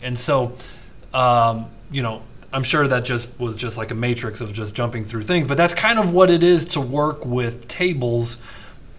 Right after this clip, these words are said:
in a relational database system, is you just have a bunch of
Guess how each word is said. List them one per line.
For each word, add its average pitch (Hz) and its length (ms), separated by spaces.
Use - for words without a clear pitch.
in 131 560
a 123 100
relational 131 800
database 117 440
system, 98 520
is 113 140
you 127 100
just 135 200
have 151 160
a 143 60
bunch 135 300
of 113 240